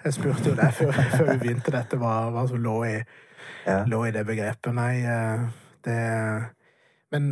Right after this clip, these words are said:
Speaker 1: men, eh, men jeg trodde jo og tenkte, tenkte venn, da. Det var det jeg tenkte, at du er
Speaker 2: Det er jo helt riktig.
Speaker 1: Ja.
Speaker 2: Å være en kompis.
Speaker 1: Ja.
Speaker 2: Men hva vil det si å være en god kompis for deg?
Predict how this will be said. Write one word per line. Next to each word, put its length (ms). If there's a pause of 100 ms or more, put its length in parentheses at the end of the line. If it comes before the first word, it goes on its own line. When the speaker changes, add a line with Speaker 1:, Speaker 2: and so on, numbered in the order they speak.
Speaker 1:
men, 220
eh, 420
men 240
jeg 120
trodde 280
jo 80 (140)
og 100
tenkte, 640
tenkte 320
venn, 340
da. 120 (180)
Det 140
var 80
det 80
jeg 160
tenkte, 320
at 160
du 160
er 180
Speaker 2:
Det 80
er 60
jo 80
helt 180
riktig. 320
Speaker 1:
Ja. 220 (520)
Speaker 2:
Å 60
være 240
en 80
kompis. 380 (100)
Speaker 1:
Ja. 240
Speaker 2:
Men 100
hva 120
vil 100
det 60
si 120
å 60
være 160
en 80
god 100
kompis 360
for 120
deg? 120